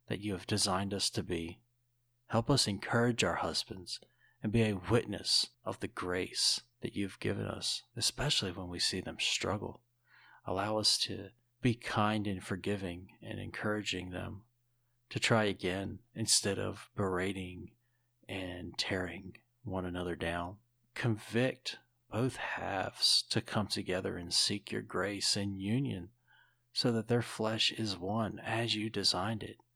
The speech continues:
so that they can receive your blessing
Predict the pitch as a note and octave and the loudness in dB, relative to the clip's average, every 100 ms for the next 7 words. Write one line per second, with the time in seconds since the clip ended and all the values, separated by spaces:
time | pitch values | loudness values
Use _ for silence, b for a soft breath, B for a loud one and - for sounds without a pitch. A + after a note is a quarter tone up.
0 | _ b b b b b - C3+ A#2+ A2+ | _ b b b b b -2 2 2 2
1 | G#2+ - A2+ G#2 F#2+ - A2 G#2+ F#2+ F2 | -2 0 -2 2 2 4 2 0 -2 0
2 | F2+ A2+ - - F2+ | 0 4 4 2 -8